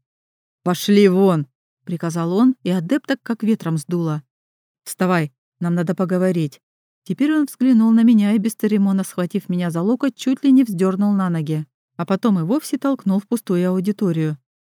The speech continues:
Оказавшись один на один с разъяренным драконом, я не знала, что и думать. Что-то явно случилось, иначе я просто не могла найти объяснение. «Я знаю, кто ты»,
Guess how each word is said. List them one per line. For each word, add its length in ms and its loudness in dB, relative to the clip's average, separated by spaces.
Оказавшись 640 -2
один 240 0
на 100 -2
один 240 2
с 120 -4
разъяренным 580 2
драконом, 480 4
я 180 4
не 140 4
знала, 280 0
что 220 -4
и 80 2
думать. 360 -2
Что-то 360 -6
явно 320 0
случилось, 640 -4
иначе 380 0
я 100 0
просто 320 -2
не 100 4
могла 280 2
найти 280 0
объяснение. 680 0
«Я 300 2
знаю, 440 2
кто 280 -6
ты», 240 -6